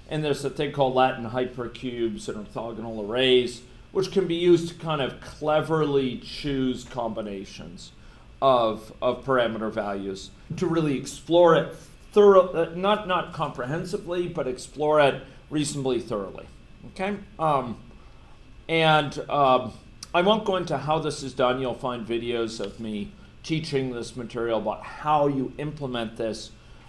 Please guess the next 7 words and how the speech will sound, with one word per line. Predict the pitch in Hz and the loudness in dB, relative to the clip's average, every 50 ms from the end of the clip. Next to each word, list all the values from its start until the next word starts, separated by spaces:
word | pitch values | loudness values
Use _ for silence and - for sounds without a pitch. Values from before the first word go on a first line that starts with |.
| - - - | -20 -12 -4
uh, | - | 2
online | - 131 117 110 104 - - 135 131 127 120 120 120 120 117 107 | 4 4 4 4 2 0 0 0 2 2 0 0 -2 -2 -2 -2
that | 117 113 110 | -4 -4 -2
I | |
won't | 107 113 117 117 - - | -2 -4 -6 -6 -8 -10
repeat | 101 - - 110 113 107 - | -12 -12 -10 -12 -12 -12 -12
here. | - - 117 110 98 87 | -12 -6 -4 -4 -4 -4